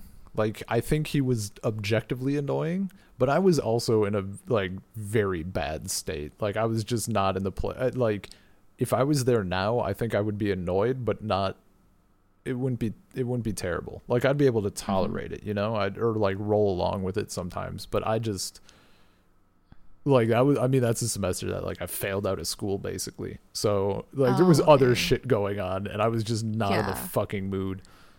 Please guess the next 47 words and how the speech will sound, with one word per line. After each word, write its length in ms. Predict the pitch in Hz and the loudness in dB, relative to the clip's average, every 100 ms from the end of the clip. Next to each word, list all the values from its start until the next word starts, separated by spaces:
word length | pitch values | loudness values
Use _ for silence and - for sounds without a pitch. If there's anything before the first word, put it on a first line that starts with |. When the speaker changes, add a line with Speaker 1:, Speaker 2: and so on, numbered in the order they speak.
| _ - _ _ - - | _ -20 _ _ -16 0
Speaker 1:
Um, 340 | 101 92 92 | 2 4 0
Speaker 2:
Yeah, 260 | 92 151 127 | -4 -6 -4
yeah. 140 | 95 - - _ - - | -6 -10 -16 _ -20 -6
Speaker 1:
like, 420 | 127 107 98 95 - | 0 2 2 -2 -8
one 200 | 123 120 | -4 -2
time 240 | 120 127 113 | 2 2 4
I, 240 | 101 101 98 98 - | 2 2 0 -4 -4
I 80 | 110 | -4
bought 320 | 98 98 101 | 0 2 2
myself 600 | 117 107 - 98 98 - - - | 0 -2 2 2 2 -4 -16 -8
two, 480 | 120 107 107 107 104 156 - | -4 -2 -2 -6 -8 -12 -6
our 120 | - 131 | 0 2
front 300 | 180 180 120 | 4 4 4
desk 280 | 117 - | 2 2
had 120 | 104 98 | 0 0
this 140 | 101 | 0
amazing 500 | 98 95 101 101 92 | 0 0 0 -2 -4
thing 240 | 101 92 | -4 -4
where 80 | 87 | -4
you 140 | 90 92 | -6 -4
could, 340 | 104 95 92 - - 160 | -4 -4 -8 -12 -20 -2
they 120 | 107 | 0
would 160 | 107 | 0
overcharge 680 | 104 113 110 101 - 95 104 | 0 0 0 -2 -2 -2 0
you 100 | 113 | -2
a 20 | 110 | 0
little 200 | 110 110 | 0 0
bit 180 | 117 | -2
for 180 | - 104 | 0 -2
a 60 | 90 | 0
frozen 380 | 101 101 98 90 | 0 0 -2 -4
pizza, 360 | 104 95 120 | -6 0 -2
but 100 | 110 | 0
they 80 | 95 | -2
would, 100 | 98 | 0
like, 160 | 98 85 | -2 -2
make 260 | 90 92 | -6 -4
it 80 | 113 | -6
for 240 | - 113 120 | -2 -2 0
you 160 | 127 131 - | -4 -6 -8
and 140 | 101 | -4
tell 160 | - 101 | -2 0
you 100 | 104 | 0
when 140 | 98 | -2
it 60 | 95 | 0
was 180 | 101 95 | -2 -2
ready. 260 | 92 120 | -2 -2